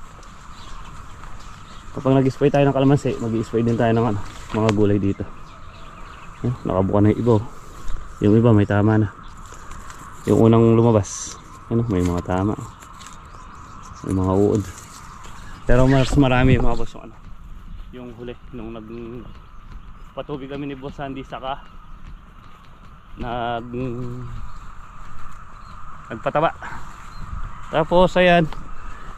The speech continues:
yung mga talbusin natin, natalbusan na natin ng isang araw. Naka ano naman siya, naka ilang kilo ba tayo nun? Walong kilo.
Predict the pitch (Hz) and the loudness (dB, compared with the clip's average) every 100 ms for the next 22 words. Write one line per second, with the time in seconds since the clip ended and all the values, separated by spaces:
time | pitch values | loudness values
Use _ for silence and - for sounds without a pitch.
0 | - 147 147 156 156 151 165 160 151 147 | 8 8 8 6 6 8 8 6 6 4
1 | 135 139 131 135 139 135 131 131 127 - | 6 4 4 6 6 6 6 4 2 2
2 | 139 135 127 131 127 - - - - - | 4 6 6 6 4 -4 -16 -18 -16 -14
3 | - - - - 139 139 156 170 175 180 | -14 -14 -14 -2 2 4 6 8 8 8
4 | 170 175 123 - - - - - - - | 6 6 0 -2 -18 -20 -20 -18 -20 -20
5 | - - - - - - 127 135 143 139 | -18 -16 -14 -12 -6 0 4 6 8 8
6 | 143 139 139 139 143 131 123 - - - | 8 6 6 4 4 0 -4 -14 -16 -18
7 | - - 110 113 110 107 104 104 101 101 | -16 -6 0 2 4 4 4 4 4 2
8 | 92 - - - - - - 139 151 151 | -4 -10 -18 -18 -16 -4 6 10 10 10
9 | 151 147 | 8 8